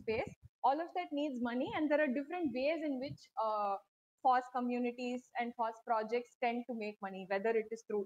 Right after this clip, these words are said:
events, or whether it is through donations, or whether it's through, through paid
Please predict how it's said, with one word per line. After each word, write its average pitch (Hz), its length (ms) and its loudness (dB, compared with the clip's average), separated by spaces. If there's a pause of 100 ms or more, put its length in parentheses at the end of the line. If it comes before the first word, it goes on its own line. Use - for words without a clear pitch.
(160)
events, 277 320 0 (420)
or 202 80 6 (120)
whether 208 280 4
it 214 120 -6
is 208 120 -6
through 208 160 2 (120)
donations, 254 580 0 (120)
or 220 140 2
whether 208 260 2
it's 208 180 -8
through, 208 200 -2 (160)
through 220 200 0 (180)
paid 254 220 2